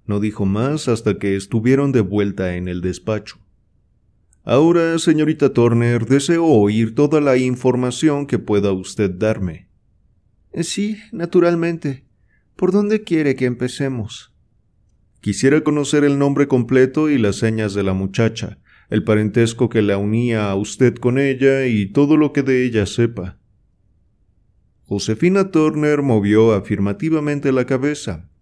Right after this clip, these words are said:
Melchett vio confirmada su opinión de que la joven no experimentaba gran dolor. Estaba impresionada y angustiada,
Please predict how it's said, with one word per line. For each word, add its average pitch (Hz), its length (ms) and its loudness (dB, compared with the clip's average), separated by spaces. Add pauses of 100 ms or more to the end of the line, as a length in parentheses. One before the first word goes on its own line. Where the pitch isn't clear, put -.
(160)
Melchett 113 580 0
vio 110 220 4
confirmada 104 720 0
su 98 220 -2
opinión 120 720 0
de 127 120 -2
que 143 120 -2
la 147 140 2
joven 156 640 0
no 151 200 2
experimentaba 127 840 0
gran 110 280 -2
dolor. 101 480 -2 (540)
Estaba 160 400 0
impresionada 151 800 0
y 123 100 0
angustiada, 117 800 -2